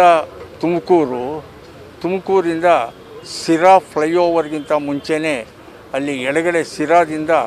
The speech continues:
ಎಡಗಡೆಗೆ ನಾವು ಹುಳಿಯಾರು ಅಂತ ಇದೆ, ಆ ಹುಳಿಯಾರು ಮುಖಾಂತರ ಪಂಚನಹಳ್ಳಿ ಗ್ರಾಮಕ್ಕೆ ತೊಗೊಂಡು ಹೋಗ್ತಾ ಇದ್ವಿ. ಅಲ್ಲಿಗೆ ತುಮಕೂರು, ಸಿರಾ, ಹುಳಿಯಾರು, ಪಂಚನಹಳ್ಳಿ ಆರು ರೂಟಲ್ಲಿ ಪಾರ್ಥಿವ ಶರೀರನ ನಾವು ಪಂಚನಹಳ್ಳಿ ಗ್ರಾಮಕ್ಕೆ ತೊಗೊಂಡು ಹೋಗ್ತಾ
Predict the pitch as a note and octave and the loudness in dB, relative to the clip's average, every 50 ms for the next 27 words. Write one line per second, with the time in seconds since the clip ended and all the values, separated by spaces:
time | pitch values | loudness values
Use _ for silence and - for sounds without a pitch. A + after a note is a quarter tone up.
0 | G#2+ - - - - B2+ C3+ D3 D#3 D#3+ D#3+ D#3 D3+ D3+ D3 B2+ G#2+ - - - | -4 -10 -14 -12 -8 -6 -4 -2 -2 -2 0 -2 -2 -2 -2 -4 -4 -8 -14 -18
1 | - - - - - - - - - C3+ C3+ C3 B2 - - - D3+ D#3+ E3+ F#3 | -20 -20 -20 -20 -20 -20 -14 -8 -4 -2 -2 -2 -4 -6 -6 -2 0 4 6 6
2 | F3+ E3+ E3 D3 D3 C#3+ C3+ A#2 - C3 A#2+ A2 G2+ G2+ A#2+ B2+ - - - - | 6 6 6 4 2 -4 -6 -6 -6 -6 -6 -6 -6 -8 -10 -10 -10 -12 -18 -20
3 | - - - - B2+ A#2 A2 - - - F3 F3 F3+ F3+ F3+ F3+ F3 E3+ D#3+ D3+ | -20 -18 -12 -8 -6 -6 -6 -6 -4 -2 0 2 4 6 6 6 6 4 2 -2
4 | D3 D3 C3+ - - D3 D3 C#3+ - E3+ F3 D3+ B2 A#2 - - - - - - | -6 -8 -6 -2 -2 -2 -2 -2 -2 0 0 0 0 -2 -8 -14 -20 -20 -20 -12
5 | - - D3+ D#3 C#3+ - E3+ E3+ E3 D#3+ D#3 B2+ - C3 C3 C3 C3 A#2 - F#3 | -6 -4 -4 -4 -2 -2 -2 -2 -2 -2 -4 -4 -4 -4 -4 -4 -4 -8 -8 -10
6 | D#3 - C#3 B2 C3+ C#3 A#2+ A#2+ B2 G#2 - - A2+ G#2+ G2+ G2+ G2+ G#2+ - - | -10 -8 -8 -6 -6 -6 -6 -6 -8 -10 -8 -8 -8 -6 -8 -8 -12 -14 -16 -18
7 | - - - - - - B2 B2+ C#3 C3+ C3+ B2+ - D#3+ E3 F3+ F3+ E3 - F#3 | -20 -20 -20 -20 -16 -12 -8 -6 -4 -4 -6 -6 -6 -6 -6 -6 -6 -6 -4 -2
8 | F3+ F#3 F#3+ G3+ G#3 F#3 - - - - D3+ D3+ D3+ E3+ F#3+ G3 F#3 - - - | -2 0 0 -2 -2 -4 -4 -6 -8 -6 -4 0 4 4 4 4 4 0 -4 -8
9 | D3 D3+ D#3 D#3+ D#3 D3+ D#3 D#3+ G3+ G#3 G3+ - C#3+ C#3 C3+ C3 D#3+ C#3 C3+ A#2+ | -6 -4 -2 0 2 2 2 0 -2 -4 -4 -4 -4 -4 -4 -4 -4 -2 -2 -2
10 | A2+ A2+ A#2+ A#2 - - - - - - - B2 B2+ C#3+ D#3+ E3 E3+ E3+ D#3+ - | -2 -6 -10 -14 -16 -20 -20 -20 -20 -12 -6 0 2 2 2 2 2 -2 -4 -4
11 | - E3 F3 F#3+ F3 - D3 D3 C#3 - - E3 D3+ C#3+ - - C#3+ C3+ C3 C3+ | -2 -2 -2 -2 -2 -2 -4 -4 -4 -4 -6 -8 -8 -8 -8 -6 -6 -6 -4 -4
12 | C3 B2+ C#3 D#3+ F3 D#3+ B2 A2+ - - - - - - - - - C3+ C3+ C#3 | -4 -6 -6 -4 -2 -2 -2 -4 -6 -12 -18 -20 -20 -20 -18 -10 -6 -4 -2 0
13 | C#3 C3+ B2+ A#2 A2 G#2 G2+ - - - - C#3 D3+ C#3+ D3 D3+ D#3 D3+ D3 D3 | 0 -2 -4 -6 -8 -10 -14 -18 -16 -10 -6 -6 -6 -6 -4 -4 -4 -4 -4 -4
14 | C3 B2+ C#3 C3 C3 C3 B2 - D#3 C#3 - C3 C3 C3+ C3 B2 A#2+ A2 - - | -6 -6 -6 -6 -6 -6 -8 -10 -10 -8 -8 -8 -6 -6 -6 -6 -8 -8 -10 -10
15 | B2+ | -10